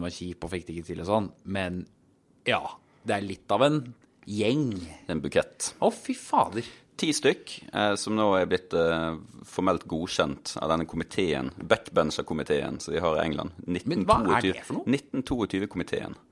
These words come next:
Speaker 1: Som er
Speaker 2: Eh,
Speaker 1: backbenchere?
Speaker 2: det er backbenchere.
Speaker 1: Så vi hadde sittet i nitten toogtyve-komiteen?
Speaker 2: Ja, altså i det engelske systemet, altså i norsk system så er vel vi sånn teknisk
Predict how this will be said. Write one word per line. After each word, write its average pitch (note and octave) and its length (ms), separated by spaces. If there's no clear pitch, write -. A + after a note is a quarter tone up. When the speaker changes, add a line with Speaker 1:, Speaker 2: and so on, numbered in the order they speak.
Speaker 1:
Som - 160
er D#2+ 140
Speaker 2:
Eh, D2+ 40
Speaker 1:
backbenchere? F#2+ 480
Speaker 2:
det A2 40
er - 100
backbenchere. - 560
Speaker 1:
Så - 100
vi D3+ 140
hadde C4+ 120
sittet E4+ 200
i A3 80
nitten G#3+ 200
toogtyve-komiteen? E2+ 760
Speaker 2:
Ja, B2+ 220
altså C#3 180
i B2 120
det - 140
engelske A2+ 460
systemet, F2 640
altså G#2+ 120
i A2+ 80
norsk - 320
system F2+ 380
så G2+ 100
er G2+ 60
vel F2+ 160
vi F#2 120
sånn F2+ 220
teknisk - 400